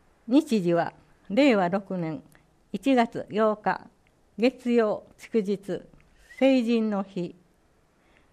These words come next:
受付は午前九時から、開式は午前十時です。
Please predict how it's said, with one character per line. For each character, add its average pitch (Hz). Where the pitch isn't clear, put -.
受 202
付 254
は 220
午 196
前 247
九 220
時 196
か 175
ら、 165
開 269
式 -
は 214
午 202
前 220
十 214
時 175
で 165
す。 175